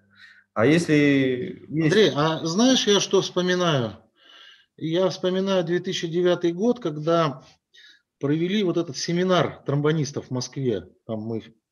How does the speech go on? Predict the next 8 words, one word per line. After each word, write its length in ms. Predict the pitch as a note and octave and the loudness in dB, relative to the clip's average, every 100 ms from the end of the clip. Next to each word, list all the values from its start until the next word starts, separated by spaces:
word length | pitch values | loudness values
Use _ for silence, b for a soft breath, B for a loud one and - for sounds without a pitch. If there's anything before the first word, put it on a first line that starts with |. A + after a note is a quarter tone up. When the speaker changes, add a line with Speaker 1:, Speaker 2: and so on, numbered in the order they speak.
| _ | _
Speaker 2:
помнишь, 280 | F#3 G#3+ E3 | -4 -2 -2
мы 100 | C#3+ | -2
ездили 420 | C3+ B2+ F2+ G2 F2+ | 0 0 -2 -10 -10
туда? 380 | G#2 G2+ F#2 - _ _ | -10 -8 -8 -12 _ _
Speaker 1:
Да-да-да. 440 | B2+ C3+ C#3 A#2+ G#2+ | 0 2 4 4 4
Speaker 2:
И 100 | F3 | 0
собрались 580 | - E3 E3 F3+ G3 - | 0 2 4 4 0 -2
ребята, 640 | D3+ D3+ F#3 F#3 D3+ B2 | -4 -2 -2 0 2 0